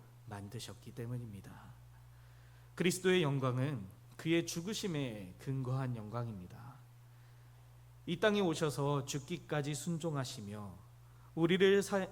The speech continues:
우리를 향하신 놀라우신 사랑을 보이신 예수 그리스도께서는 그 죽음으로 인해 우리를 구원하셨습니다. 그리고 죽음을 이기시고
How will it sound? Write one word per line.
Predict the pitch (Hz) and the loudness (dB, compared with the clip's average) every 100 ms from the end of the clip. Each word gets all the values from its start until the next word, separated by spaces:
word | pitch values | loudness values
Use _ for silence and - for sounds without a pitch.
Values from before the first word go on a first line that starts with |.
| - | -4
우리를 | 143 160 180 | 0 2 2
향하신 | 180 170 160 160 | 2 2 0 -2
놀라우신 | 120 123 143 147 143 147 | -2 0 2 0 -2 -4
사랑을 | 151 135 139 131 | -4 -2 -2 -4
보이신 | 120 113 - 123 107 | -6 -6 -6 -6 -6
예수 | 98 104 127 | -8 -8 -8
그리스도께서는 | 123 123 - - 101 107 98 175 147 - - - - - - - | -8 -10 -12 -12 -12 -10 -6 -4 -6 -10 -20 -20 -20 -20 -20 2
그 | 208 | 2
죽음으로 | 196 151 165 160 147 | 2 2 4 4 4
인해 | 127 127 123 | 2 2 2
우리를 | 104 110 107 107 101 92 | 0 -4 -2 -2 -4 -10
구원하셨습니다. | - 123 120 117 104 123 123 123 - 104 101 - - - - - - - - - - | -14 -10 -8 -8 -8 -10 -10 -10 -12 -14 -14 -14 -16 -18 -20 -20 -20 -20 -20 -20 -16
그리고 | - 123 120 | -4 -2 -2
죽음을 | 120 123 127 127 | -4 -2 0 0
이기시고 | 120 117 - 123 131 226 | -2 -6 -8 -6 -4 -4